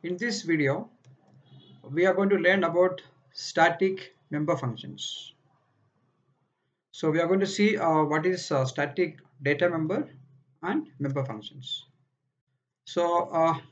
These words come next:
uh, this is something like, uh, you know, like, uh, there'll be, uh,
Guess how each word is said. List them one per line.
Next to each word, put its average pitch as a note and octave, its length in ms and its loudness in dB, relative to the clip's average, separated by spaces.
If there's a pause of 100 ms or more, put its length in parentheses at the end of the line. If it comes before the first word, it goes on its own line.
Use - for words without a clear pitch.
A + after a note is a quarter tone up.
(760)
uh, D3 200 0
this F3 180 -2
is G3 160 4
something F#3 280 2
like, F#3+ 300 2
uh, C#3 220 2 (400)
you D#3+ 120 -6
know, G3 120 2
like, F3+ 280 2
uh, C3+ 200 2 (560)
there'll F3 180 2
be, G#3+ 320 -2
uh, D#3 320 0